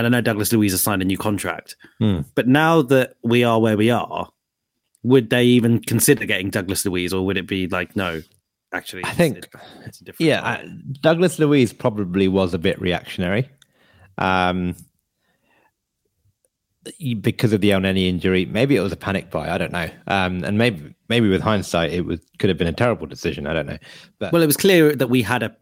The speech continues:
Speaker 1: value, so we said, "No,
Speaker 2: Yes.
Speaker 1: we'll pay this much, and if not, then that's it." Yeah.
Speaker 2: Yeah.
Speaker 1: So it can't have been too panicky.
Speaker 2: Yeah, yeah, fair enough. Um, but look, look, we took a gamble and said, "Look, we're just gonna do without El Neni,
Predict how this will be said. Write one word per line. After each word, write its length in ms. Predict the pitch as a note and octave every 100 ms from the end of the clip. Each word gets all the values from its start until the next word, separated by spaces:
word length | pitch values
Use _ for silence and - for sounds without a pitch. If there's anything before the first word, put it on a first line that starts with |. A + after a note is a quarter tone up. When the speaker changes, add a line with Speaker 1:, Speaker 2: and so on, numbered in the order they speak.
| _
Speaker 1:
value, 640 | G#2+ C3 A#2 G#2 E2+ E2+ E2 G#2
so 120 | G#2+ A2
we 80 |
said, 240 | G#2+ G#2+ G2
"No, 160 | G2 G#2+
Speaker 2:
Yes. 200 | A2 G#2+
Speaker 1:
we'll 100 | A#2
pay 160 | - A2
this 240 | A2 -
much, 220 | G2 D#2+
and 100 | F#2+ F2+
if 140 | -
not, 200 | E2+ -
then 160 | - -
that's 220 | - -
it." 100 | - _ _ -
Yeah. 100 | -
Speaker 2:
Yeah. 180 | C3+ - - - -
Speaker 1:
So 80 | B2+
it 40 |
can't 140 | - D#3
have 60 |
been 100 | B2
too 220 | G#2+ C#3 A2
panicky. 520 | G2 - - D#2+ _ _ _ _ _ _ _ _ _ _ _ -
Speaker 2:
Yeah, 220 | C#3+ F2
yeah, 140 | E2
fair 200 | F#2+ A#2+
enough. 340 | F#2+ E2 - - C3
Um, 480 | A2+ G#2 G2 G2 - _ _ _ _ _ _ _ _ _ _
but 240 | D3+ C#3+ C#3
look, 140 | C3
look, 140 | B2 A2
we 100 | -
took 180 | D3
a 60 | B2+
gamble 420 | B2 A2+ F2 E2
and 120 | F#2
said, 140 | F2+ F#2
"Look, 120 | F#2
we're 140 | G2+ F#2+
just 160 | G2
gonna 220 | G2+ F#2+
do 300 | F2 - G#2
without 280 | F#2 F#2+ E2+
El 100 | F2
Neni, 420 | E2 E2 D#2+ F#2